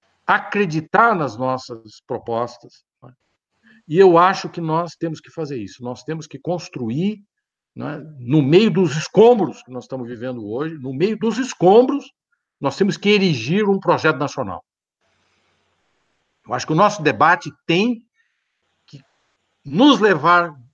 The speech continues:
de novo no leito da construção de um projeto nacional. Eu acho que essa é uma responsabilidade do campo democrático, é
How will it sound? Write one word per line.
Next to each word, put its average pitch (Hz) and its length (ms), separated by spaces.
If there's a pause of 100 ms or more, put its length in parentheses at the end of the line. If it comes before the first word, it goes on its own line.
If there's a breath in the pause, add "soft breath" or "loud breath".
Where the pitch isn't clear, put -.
(240)
de 175 180
novo 190 360
no 202 160
leito 214 460
da 185 140
construção 165 520
de 147 60
um 143 80
projeto 135 320
nacional. 110 440 (300)
Eu 127 60
acho 139 120
que - 80
essa 151 140
é - 20
uma 147 120
responsabilidade 139 880
do 147 140
campo 165 280
democrático, 143 680 (880 soft breath)
é 143 440